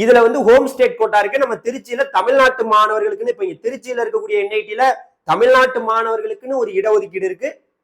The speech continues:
ஒரு சதவீதத்துல உள்ள நீங்க ஈஸியா போலாம். இந்தியா முழுக்க இருக்கக்கூடிய முப்பத்தி ரெண்டு என் ஐ டில இருபத்தி நாலாயிரத்தி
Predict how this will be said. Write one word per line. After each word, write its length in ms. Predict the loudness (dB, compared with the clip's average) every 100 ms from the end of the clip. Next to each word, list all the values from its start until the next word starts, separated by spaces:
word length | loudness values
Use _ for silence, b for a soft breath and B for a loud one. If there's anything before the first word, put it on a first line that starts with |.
| _ _
ஒரு 280 | 2 2 2
சதவீதத்துல 520 | 2 2 2 0 0
உள்ள 280 | -2 -2 -6
நீங்க 200 | -10 -10
ஈஸியா 440 | -12 -12 -6 -4 0
போலாம். 440 | 0 0 -6 _ -14
இந்தியா 420 | -10 -2 2 2
முழுக்க 380 | 2 -2 0 0
இருக்கக்கூடிய 580 | 0 -4 -2 -2 -2
முப்பத்தி 460 | -6 -4 -2 -2 -2
ரெண்டு 240 | -2 -2
என் 160 | -2 -2
ஐ 160 | -2 -4
டில 260 | -8 -10 -12
இருபத்தி 500 | -14 -14 -14 -12 0
நாலாயிரத்தி 840 | 2 4 2 -2 -10 -12 -14